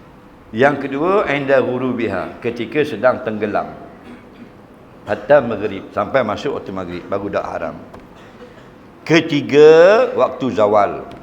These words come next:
Eh, waktu istiwa, matahari tengah-tengah langit. Melainkan pada hari Jumaat.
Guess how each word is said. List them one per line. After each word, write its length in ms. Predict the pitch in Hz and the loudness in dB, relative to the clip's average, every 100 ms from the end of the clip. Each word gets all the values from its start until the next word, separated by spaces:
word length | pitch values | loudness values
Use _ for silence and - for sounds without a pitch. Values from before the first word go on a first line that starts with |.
| - - | -14 2
Eh, 160 | 170 | 4
waktu 420 | 170 147 - 165 135 | 6 4 2 -4 -4
istiwa, 600 | - 127 113 - - - | -4 0 2 0 -6 -6
matahari 520 | 107 - 107 135 143 | -6 0 0 0 -4
tengah-tengah 680 | 113 113 - 117 131 104 107 | -6 -6 -6 -6 -6 -6 -10
langit. 260 | 107 95 - - - - - - | -12 -14 -20 -20 -20 -20 -20 -12
Melainkan 680 | 120 123 135 156 151 190 - | -2 0 2 0 0 0 0
pada 240 | 131 113 | -6 -6
hari 300 | 110 107 107 95 | -6 -6 -8 -12
Jumaat. 380 | 95 92 82 | -14 -14 -16